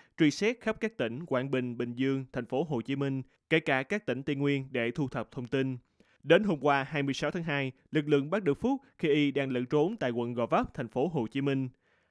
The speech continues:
Tại cơ quan công an, nghi phạm khai nhận thường xuyên đánh bạc ở Campuchia, khi thua hết tiền thì quay về Việt Nam trộm cắp.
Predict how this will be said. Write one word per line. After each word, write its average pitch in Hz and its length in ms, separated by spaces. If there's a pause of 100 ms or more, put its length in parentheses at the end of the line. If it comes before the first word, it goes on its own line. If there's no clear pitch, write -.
(140)
Tại 139 180
cơ 160 140
quan 160 200
công 160 160
an, 151 340
nghi 151 120
phạm 123 280
khai 151 160
nhận 117 300 (220)
thường 156 180
xuyên 165 240
đánh 180 140
bạc 120 280
ở 127 160
Campuchia, 135 600 (260)
khi 180 140
thua 180 160
hết 226 220
tiền 131 280
thì 135 160
quay 135 240
về 123 160
Việt 120 220
Nam 135 200
trộm 113 220
cắp. 214 240